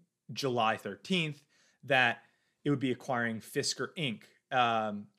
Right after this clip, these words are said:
although, again, you know, I'm a little bit late to the game, and a lot of you have heard those rumors, you know, last week. For those of you that have followed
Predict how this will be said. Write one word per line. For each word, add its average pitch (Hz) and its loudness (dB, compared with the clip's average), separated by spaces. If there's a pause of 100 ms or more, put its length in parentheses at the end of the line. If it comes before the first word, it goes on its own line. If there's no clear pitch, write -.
(140)
although, 151 6
again, 117 0
you 123 -8
know, 110 -8
I'm 117 -2
a 127 -6
little 120 0
bit 117 -8
late 120 -6
to 117 -12
the 117 -8
game, 120 -2
and 107 -8
a 123 -12
lot 117 0
of 117 -2
you 113 -4
have 101 -10
heard 117 -6
those 104 -8
rumors, 104 -8 (140)
you 143 -10
know, 104 -10
last 101 -8
week. 120 -6
For 151 -2
those 170 4
of 185 -2
you 214 2
that 190 4
have 143 2
followed 139 2